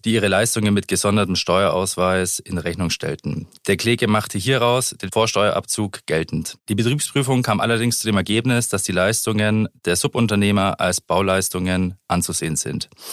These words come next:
Hier käme nun Paragraph dreizehn b Umsatzsteuer zu tragen,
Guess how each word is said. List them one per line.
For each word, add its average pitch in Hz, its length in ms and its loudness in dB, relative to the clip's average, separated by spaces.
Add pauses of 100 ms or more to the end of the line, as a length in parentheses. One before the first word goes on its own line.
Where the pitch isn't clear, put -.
(280)
Hier 123 200 0
käme 107 360 2
nun 117 400 4
Paragraph 98 400 0
dreizehn 98 440 -2
b 113 200 0
Umsatzsteuer 117 680 0
zu - 120 -12
tragen, 104 500 0